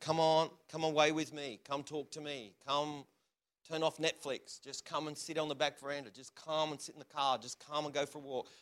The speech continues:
Just come and sit by the beach. Just come and listen to worship music." You, you, come on. Ever heard those sort of, "Just come up"? That's the mountain. "Just come with me. Just come with me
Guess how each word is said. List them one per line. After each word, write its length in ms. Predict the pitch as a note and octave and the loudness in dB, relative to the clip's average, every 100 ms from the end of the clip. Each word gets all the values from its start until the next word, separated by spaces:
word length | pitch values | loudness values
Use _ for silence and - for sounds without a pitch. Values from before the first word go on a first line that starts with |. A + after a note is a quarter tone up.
| _ | _
Just 140 | B2+ - | -20 -6
come 180 | D#3+ D3+ | -4 -4
and 80 | |
sit 220 | - E3 C3+ | -6 -8 0
by 160 | C#3+ | 2
the 80 | C#3 | 0
beach. 320 | C#3 B2+ - | -4 -8 -10
Just 220 | - B2+ | -12 -12
come 300 | - E3 D#3 | -10 -2 0
and 80 | D#3 | 0
listen 200 | D3 - | -4 -8
to 60 | C#3+ | -4
worship 260 | C#3 C#3 | -4 -4
music." 400 | G#2 G#2+ D3 A3 | -10 -8 -6 -6
You, 140 | G3 A3+ | -6 -8
you, 60 | G3+ | -2
come 180 | A#3 | 2
on. 280 | G3 E3 G3 - - _ _ _ _ _ - | 6 6 4 0 -20 _ _ _ _ _ 2
Ever 200 | G3+ G#3 | 8 10
heard 180 | G#3 | 10
those 340 | G3 G3 G3 F#3 | 12 12 12 8
sort 180 | G3+ E3+ | 4 4
of, 180 | D#3+ C#3 | 2 0
"Just 200 | F#3+ - | -2 2
come 160 | G3+ | 4
up"? 140 | F#3+ D#3 | 6 8
That's 200 | A3 - | 6 6
the 100 | G#3 | 2
mountain. 520 | F3 G3+ - E3+ G2 - _ _ _ _ _ _ _ _ _ | 4 4 2 -4 -6 -14 _ _ _ _ _ _ _ _ _
"Just 140 | F#3 - | -6 6
come 200 | A3 A#3+ | 6 8
with 160 | B3+ | 4
me. 380 | F3+ B2 B2 F#3+ _ _ | 4 2 2 -4 _ _
Just 160 | D#3+ - | -6 2
come 180 | G3+ G3+ | 4 6
with 180 | G3+ | 2
me 280 | E3 C3 C3 | 2 0 0